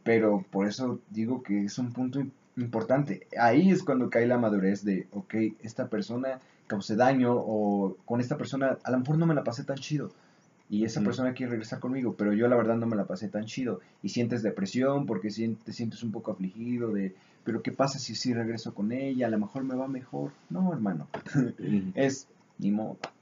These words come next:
Speaker 2: Sí, o sea, de-, igual dependiendo de los factores por los que terminaron. O sea,
Speaker 1: Ujú.
Speaker 2: si fue por, digamos,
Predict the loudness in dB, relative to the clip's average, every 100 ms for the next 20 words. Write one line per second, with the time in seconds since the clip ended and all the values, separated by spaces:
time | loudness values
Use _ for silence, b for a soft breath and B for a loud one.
0 | _ _ -14 0 4 4 4 2 4 4
1 | 2 -4 _ -2 0 0 2 6 8 8
2 | 8 8 8 6 6 4 2 4 6 6
3 | 4 -12 -12 -10 -4 0 0 -2 -8 -4
4 | -2 2 2 4 4 4 4 2 2 4
5 | 4 0 -2 -10